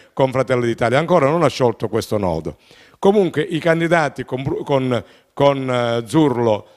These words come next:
sono otto, e se tutti chiedono di candidarsi nelle tre liste di Forza Italia, due dovranno essere sacrificati. Quindi di sicuro Pacenza e Cataldo Calabretta in Forza Italia, poi Dattolo, eh, si candida con la Casa delle Libertà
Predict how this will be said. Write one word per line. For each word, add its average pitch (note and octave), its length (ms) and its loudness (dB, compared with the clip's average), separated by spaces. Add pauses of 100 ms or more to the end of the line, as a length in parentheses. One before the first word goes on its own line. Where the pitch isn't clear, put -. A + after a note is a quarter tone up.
(100)
sono C#3+ 340 0
otto, D3+ 560 0
e D#3 120 -2
se D3+ 260 0
tutti D#3 400 -2
chiedono C3+ 320 2
di A#2 100 -6
candidarsi B2+ 680 -2 (300)
nelle C3+ 300 0
tre D#3 180 2
liste D3 320 0
di B2+ 100 0
Forza C3 240 -2
Italia, A2 420 0
due C3 300 2
dovranno A2 360 2
essere G2+ 300 -2
sacrificati. F#2 800 -8 (300)
Quindi C3 240 2
di C#3 80 4
sicuro D3+ 360 2
Pacenza A2 680 -2 (340)
e - 180 -10
Cataldo A2 460 -2
Calabretta C#3+ 720 2
in G2+ 120 -6
Forza A#2+ 260 -4
Italia, G2+ 540 -2 (720)
poi D3+ 260 2
Dattolo, C3 760 -2 (260)
eh, A#2 560 0
si B2+ 140 -6
candida B2+ 400 -2
con C3 200 0
la B2 120 0
Casa D3 340 -2
delle A2+ 240 -8
Libertà C#3+ 840 -4